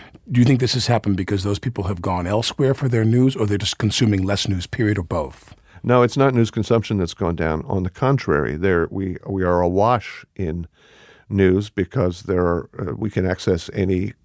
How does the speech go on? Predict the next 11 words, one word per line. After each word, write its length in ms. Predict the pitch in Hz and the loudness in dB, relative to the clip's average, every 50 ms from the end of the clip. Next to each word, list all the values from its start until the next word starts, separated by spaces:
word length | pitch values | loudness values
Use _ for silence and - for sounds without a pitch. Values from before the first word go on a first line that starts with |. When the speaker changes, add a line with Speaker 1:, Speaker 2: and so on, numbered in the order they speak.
| _ _ - | _ _ -6
Speaker 2:
news 320 | 131 110 107 110 107 98 | -2 0 0 0 2 0
organization 680 | 101 95 95 98 95 92 95 98 98 92 - - 90 90 | 0 0 0 0 -2 0 0 0 0 0 0 -2 -4 -2
in 100 | 95 95 | -2 -2
the 80 | 90 | 0
world 380 | 90 107 113 98 92 104 104 - _ _ _ _ _ _ _ _ _ - | 0 2 2 4 2 2 -2 -6 _ _ _ _ _ _ _ _ _ -10
instantaneously 880 | - 101 85 - - - 101 87 - 95 85 87 78 - - 78 82 82 | -8 -8 -8 -8 -8 -8 -8 -4 -2 -2 0 0 -2 -4 -4 -4 -4 -2
on 100 | 78 92 | -2 -2
our 60 | 90 | -4
telephones, 560 | 98 - 214 208 151 - - 58 - - - - | -2 0 0 0 0 -2 -4 -8 -10 -10 -12 -8
right? 220 | 57 76 104 107 | -6 -6 -6 -6
So, 280 | - - 101 90 87 | -2 0 2 2 2